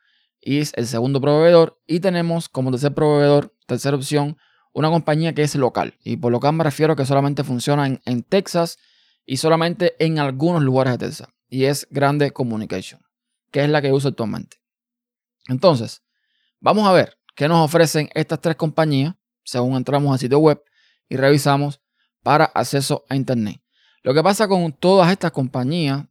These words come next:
inicialmente, es que ellos tratan no solamente de venderte internet, sino de venderte cable, venderte el teléfono fijo, en fin, una serie de cosas que no solamente en Estados Unidos, eso pasa en todo el mundo, pero a mí en lo particular solo me interesa el internet.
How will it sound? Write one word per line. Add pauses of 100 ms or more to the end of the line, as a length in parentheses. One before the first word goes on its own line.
(260)
inicialmente, (180)
es
que
ellos
tratan
no
solamente
de
venderte
internet, (340)
sino
de
venderte
cable,
venderte
el
teléfono
fijo,
en
fin,
una
serie
de
cosas (440)
que
no
solamente
en
Estados
Unidos,
eso
pasa
en
todo
el
mundo, (640)
pero
a
mí
en
lo
particular
solo
me
interesa
el
internet.